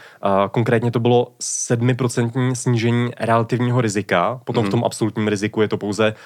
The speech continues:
Speaker 1: nula celá dva procent snížení rakoviny u těch lidí, co suplementovali,
Speaker 2: Mhm.
Speaker 1: a, ty multivitamíny a
Speaker 2: Mhm.
Speaker 1: multivitamíny. A to znamená, že bychom museli podávat pět seti lidem multivitamín, abychom zabránili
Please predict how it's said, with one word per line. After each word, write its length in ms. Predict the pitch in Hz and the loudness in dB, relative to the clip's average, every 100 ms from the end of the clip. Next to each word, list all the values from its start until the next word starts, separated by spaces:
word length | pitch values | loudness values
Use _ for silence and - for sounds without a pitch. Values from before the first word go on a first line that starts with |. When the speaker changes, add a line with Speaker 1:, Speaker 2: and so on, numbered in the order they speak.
| - - | -14 -2
Speaker 1:
nula 220 | 110 110 | 0 2
celá 260 | - 107 | 2 2
dva 140 | 107 110 | 2 2
procent 400 | 110 104 107 101 | 0 -2 -2 -4
snížení 420 | - 110 101 110 | -4 -4 -2 0
rakoviny 420 | 110 98 101 101 110 | 0 0 0 0 0
u 80 | |
těch 220 | 117 117 107 | -2 -4 -4
lidí, 300 | 101 98 104 - - | -4 -4 -8 -14 -12
co 120 | - | -10
suplementovali, 840 | - 117 107 104 110 107 107 104 104 | -6 -2 0 0 0 2 2 2 0
Speaker 2:
Mhm. 240 | 101 98 | -4 -4
Speaker 1:
a, 40 | |
ty 120 | 98 113 | -2 -2
multivitamíny 880 | 110 101 104 104 104 104 104 107 110 - - | -2 -2 -2 0 -2 0 0 0 -4 -16 -8
a 460 | 98 98 92 92 92 - - | -2 2 4 2 0 -6 -12
Speaker 2:
Mhm. 240 | 101 90 104 | -10 -10 -4
Speaker 1:
multivitamíny. 760 | 120 107 107 107 101 95 95 143 - - - _ - | 0 2 2 2 2 0 -2 -6 -16 -20 -20 _ -2
A 360 | 104 101 101 | 2 4 2
to 120 | 101 | 2
znamená, 320 | 120 131 127 123 | 0 2 2 2
že 80 | |
bychom 240 | 123 117 135 | 0 2 2
museli 260 | 117 131 | 2 0
podávat 460 | 120 123 120 123 - - | 2 2 4 2 0 -6
pět 220 | - 127 120 | 0 0 2
seti 280 | 143 143 | -2 0
lidem 420 | 135 131 127 135 139 - | 0 2 2 2 -2 -2
multivitamín, 880 | 120 113 123 117 104 98 90 104 120 - _ | -2 2 0 2 0 0 -4 -8 -12 -20 _
abychom 340 | - 113 120 127 | -4 -2 0 2
zabránili 760 | 117 113 117 117 117 117 120 | 2 2 2 2 2 2 0